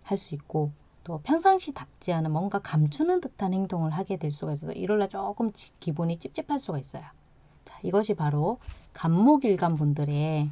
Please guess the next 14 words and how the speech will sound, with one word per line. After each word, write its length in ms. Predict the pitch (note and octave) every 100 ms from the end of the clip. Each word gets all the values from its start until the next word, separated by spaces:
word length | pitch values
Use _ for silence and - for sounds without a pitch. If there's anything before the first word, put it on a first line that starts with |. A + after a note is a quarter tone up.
| - - _ - _
삼월 380 | - B3 A3+ A3+
십육 420 | - F4+ G3+ D#3
일부터 300 | E3+ D#3 E3
삼월 360 | - C4+ C4 D3+
이십이 360 | D3+ A#3+ F#3+
일까지의 600 | D3+ D3 D#3 D3+ D3 D#3+ -
일주일간의 640 | G#3 G#3+ B3 G#3+ F#3 F#3+ -
운세였습니다. 880 | E3 D3+ D3+ A#3+ D3 D3 C3+ C#3+ D3 - _ -
참고를 600 | C4+ C#4 B3+ A#3+ A#3 A3+
해주시고요. 640 | C4+ C4+ - D3+ F#3+ C4+ - - -
네, 80 | D#3+
도움이 300 | D3 E3+ F3+
되셨으면 400 | D#3 D3 E3+ D#3
좋겠습니다. 580 | D3 - D3 D3+ D3 D3+